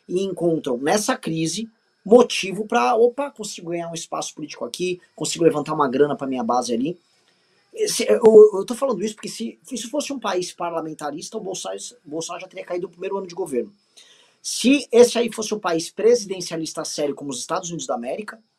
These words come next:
o Bolsonaro já teria sofrido impeachment há muito tempo. A natureza do nosso sistema político, a natureza das nossas lideranças políticas, os partidos e tal, permitem que um cara como o Bolsonaro vá se arrastando, porque tem gente que ganha com ele se arrastar.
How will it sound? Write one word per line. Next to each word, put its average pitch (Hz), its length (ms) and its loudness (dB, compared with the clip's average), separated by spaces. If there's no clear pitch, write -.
o 175 40 -4
Bolsonaro 165 380 -2
já 208 100 -4
teria 220 200 -4
sofrido 185 340 -10
impeachment 190 360 -4
há 262 40 2
muito 185 240 -2
tempo. 220 240 -4
A 160 100 10
natureza 202 600 6
do 214 100 -6
nosso 190 220 -4
sistema 156 400 -8
político, 147 500 -6
a 180 40 0
natureza 185 380 0
das 247 140 0
nossas 180 260 -6
lideranças 131 380 -6
políticas, 214 580 -8
os - 120 -8
partidos 156 440 -2
e 180 60 -14
tal, 220 160 4
permitem 233 360 2
que 254 60 -8
um 247 60 -6
cara 208 200 -4
como 185 140 -16
o 175 40 -12
Bolsonaro 175 500 0
vá 214 320 6
se - 180 -6
arrastando, 180 760 -4
porque 190 200 -8
tem 202 160 -4
gente 208 260 -8
que 240 140 -12
ganha 220 520 2
com 240 200 -6
ele 180 120 -6
se - 140 -12
arrastar. 240 440 -8